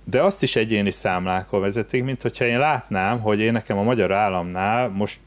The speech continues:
van összegyűlve ott, nem tudom én, három millió forintom már, és jaj, de jó, minden évben szépen gyűlik.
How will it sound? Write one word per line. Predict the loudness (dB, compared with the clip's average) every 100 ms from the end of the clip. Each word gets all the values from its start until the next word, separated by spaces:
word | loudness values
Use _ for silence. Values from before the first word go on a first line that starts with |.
| -10
van | 0 0
összegyűlve | 2 -2 -4 -4 -2 -2 -2
ott, | 0 0 -2 -8 -16
nem | -12 -12 -6
tudom | -6
én, | -4
három | -2 -2 -2 -2
millió | -2 0
forintom | -2 -2 -4 -4 -6 -6 -4
már, | -2 0 0 -2 -8 -20 -20 -20 -14
és | -4
jaj, | 0 2
de | 4
jó, | 4 4
minden | 2 0
évben | 0 0 -2 -4
szépen | -4 -6 -6 -8 -8 -12 -18 -10
gyűlik. | 0 0 0 -4